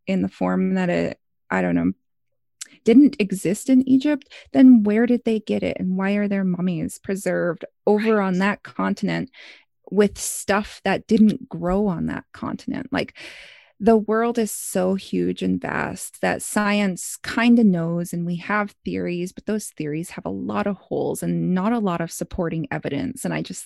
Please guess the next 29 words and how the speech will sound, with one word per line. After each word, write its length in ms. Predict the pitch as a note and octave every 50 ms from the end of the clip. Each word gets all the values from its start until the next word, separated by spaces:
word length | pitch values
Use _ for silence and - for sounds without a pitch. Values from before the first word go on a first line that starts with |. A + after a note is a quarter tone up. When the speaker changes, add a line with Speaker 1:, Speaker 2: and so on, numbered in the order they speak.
| -
Speaker 1:
think 200 | - D#3+ - -
that 140 | - - - -
it's 200 | - - - -
super 340 | - - - - - -
magical 600 | - - - - C4 - - - - - - B1 -
and 180 | - A3+ G#3
fun. 380 | - - - - - B3+ A3 G#3 -
And 120 | - A3
Speaker 2:
It 100 | G3 G3+ G3
Speaker 1:
so 60 | F#3+
Speaker 2:
is. 280 | G#3+ G3+ E3 D3 D#3+ D3
Like, 240 | D3 D#3 D#3 - - - F3+
we 200 | F3+ F#3+ A3 A#3
weren't 260 | A#3 A#3+ A#3+ A3+ A3+
there, 300 | - G3 G#3+ A3+ A3 F3
but 180 | - C3 - -
could 180 | - G3 E3+
you 120 | G3+ G#3+ G3+
imagine? 500 | F3+ E3 D3 C#3+ C#3+ D3+ F3+ G3+ G#3 G3 - - - - -
Can 120 | - A#3
you 100 | C4+ D#4+
imagine 440 | D4+ A#3+ G3+ E3+ E3 F#3 - G3+ G3
it 120 | F#3 E3+ -
being, 260 | F3+ F3 F3+ F3+ F3
like, 340 | E3+ E3 D#3 D3 D3 - -
two 160 | - - G#3+
thousand 320 | - F#3+ F3+ F3 D#3+ E3 E3
years 260 | D#3 E3 E3+ E3 -
ago, 500 | E3+ D#3 D#3+ D#3 D#3+ D#3+ D#3 E3 D#3+